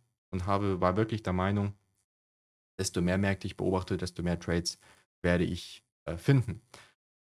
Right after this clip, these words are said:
Und das ist ein absoluter Irrglaube. Ich habe mit den Jahren festgestellt, desto weniger Märkte du im Blick hast, desto profitabler wirst du auf einmal. Desto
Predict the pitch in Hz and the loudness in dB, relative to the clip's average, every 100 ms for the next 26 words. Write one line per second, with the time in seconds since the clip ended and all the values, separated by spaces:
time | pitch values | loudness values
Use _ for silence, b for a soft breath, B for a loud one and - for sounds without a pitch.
0 | _ _ 104 104 120 120 110 110 - 104 | _ _ -2 2 2 2 -2 -4 0 0
1 | - 117 107 101 98 - 104 98 85 85 | 0 0 2 2 -4 0 2 2 0 0
2 | - 104 - 123 123 143 131 120 104 110 | -2 -8 -8 4 6 6 2 2 4 4
3 | 107 131 135 - 98 98 104 101 95 - | 2 0 -2 -2 -2 0 0 0 -4 -2
4 | 98 92 92 127 202 208 151 117 107 120 | -2 -2 0 2 4 4 2 4 4 2
5 | 123 110 101 95 104 123 123 117 - 95 | 0 -2 0 0 2 0 0 -4 -2 -6
6 | - - 95 92 90 87 - 107 - 98 | -6 -4 -2 0 -2 -6 -2 -2 -2 -4
7 | 98 95 92 95 98 - - - - - | -2 0 0 2 0 -2 -8 -6 -8 -8
8 | - - B B _ - 101 - 104 98 | -10 -14 B B _ 0 0 0 0 0
9 | 92 92 85 | 0 0 -4